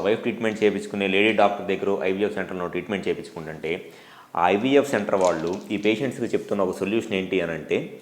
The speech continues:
"మీకు సెమెన్‌లో స్పెర్మ్స్ లేవు, కానీ మీకు టెస్టిస్ నుంచి స్పెర్మ్ తీసి, ఆ టెస్టిస్ నుంచి తీసిన స్పెర్మ్‌తో మీకు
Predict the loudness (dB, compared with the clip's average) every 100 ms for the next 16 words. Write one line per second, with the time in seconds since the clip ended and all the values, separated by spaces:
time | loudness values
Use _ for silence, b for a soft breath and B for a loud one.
0 | B B B -4 -2 2 4 6 6 6
1 | 4 4 4 4 6 6 6 4 2 2
2 | 0 0 0 -4 -6 -10 -2 0 0 -2
3 | -4 -4 -4 -2 -2 0 0 0 2 2
4 | 2 2 -2 0 -2 -2 -6 -8 -2 -2
5 | -4 -6 -4 -4 -2 -2 -2 -2 -2 -2
6 | 0 -2 0 2 2 2 -2 0